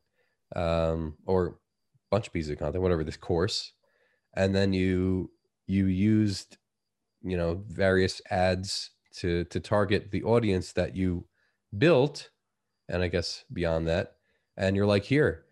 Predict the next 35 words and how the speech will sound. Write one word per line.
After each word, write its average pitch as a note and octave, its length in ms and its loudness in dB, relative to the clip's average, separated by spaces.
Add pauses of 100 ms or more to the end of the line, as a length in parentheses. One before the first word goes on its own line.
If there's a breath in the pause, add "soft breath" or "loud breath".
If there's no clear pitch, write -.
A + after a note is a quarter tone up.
(160)
here's A2+ 360 2 (420)
s-, - 280 -12 (160)
significantly B2 720 0
more A#2 220 4
value A2 680 4
packed A#2 400 -2
into G#2 240 -2
one, G#2+ 480 2 (560 soft breath)
uh, F#2 480 4
nugget G#2+ 560 2 (300)
that G2 300 2
you A2+ 140 4
can A2 180 0
get G2+ 340 2 (100)
for F2+ 400 0
an F#2+ 200 -4
affordable G#2+ 540 0
price." A2 640 0
And G2 140 0
you'll G#2+ 140 2
be G#2 200 -2
able A2 240 0
to, A2 540 2 (880)
you G2+ 120 -2
know, F2+ 240 -4
scale A#2+ 520 4
yourself, E3+ 460 2
and, E2+ 240 -6
and G2 160 2
you G#2+ 100 2
can G#2 160 -10
take B2+ 200 0
what A#2+ 100 6
I D3 140 2
used B2+ 460 -2